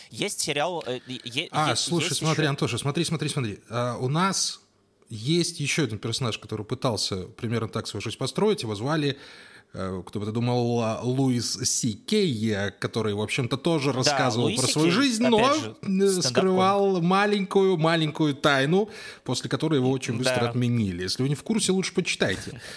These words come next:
Speaker 2: А то нам и так хватит сегодня уже прилётов восемнадцать плюс, и ладно, не будем. В общем, все, кто в-, понял, тот поймёт.
Speaker 1: Да, или,
Speaker 2: А, но опять же,
Speaker 1: э,
Speaker 2: а,
Speaker 1: или там тот же,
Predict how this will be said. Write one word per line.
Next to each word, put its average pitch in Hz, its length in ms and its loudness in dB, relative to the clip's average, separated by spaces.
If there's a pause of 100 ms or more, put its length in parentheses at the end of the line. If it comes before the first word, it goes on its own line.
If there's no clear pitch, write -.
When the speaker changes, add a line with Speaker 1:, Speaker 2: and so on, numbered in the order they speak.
(120)
Speaker 2:
А 120 100 -4
то 123 80 -2
нам 120 120 0
и 127 40 0
так 120 180 0
хватит 117 220 0
сегодня 110 340 -2
уже 101 140 -4
прилётов 143 680 2
восемнадцать 135 560 0
плюс, 160 360 2
и 107 320 0 (480)
ладно, 95 380 -4 (100)
не 135 160 -2
будем. 101 460 -2
В 135 40 -6
общем, 127 340 -4
все, 196 240 2
кто 196 160 0
в-, - 140 -10
понял, 220 340 4
тот 160 240 2
поймёт. 123 260 2 (120)
Speaker 1:
Да, 123 260 -2
или, 135 240 -4
Speaker 2:
А, 165 260 2
но 202 100 6
опять 220 200 2
же, 123 80 2
Speaker 1:
э, - 20 0
Speaker 2:
а, 123 420 2
Speaker 1:
или 127 120 0
там 147 280 -6
тот 147 220 -4
же, 139 280 -4